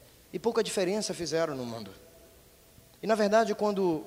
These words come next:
você nasceu, quando uma pessoa nasce, o médico não pega uma, uma criança e diz, "Olha, esse aqui vai ser bem-sucedido, esse aqui vai ser um fracassado."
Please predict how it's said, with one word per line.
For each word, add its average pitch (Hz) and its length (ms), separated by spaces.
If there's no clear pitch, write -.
você 165 260
nasceu, 170 400
quando 156 160
uma 156 140
pessoa 151 260
nasce, 165 400
o - 40
médico 269 300
não 175 100
pega 165 240
uma, 139 280
uma 139 120
criança 147 600
e 143 60
diz, 147 180
"Olha, 120 360
esse 160 180
aqui 165 180
vai 175 140
ser 165 140
bem-sucedido, 147 680
esse 147 180
aqui 156 100
vai 147 120
ser - 80
um 143 80
fracassado." 123 680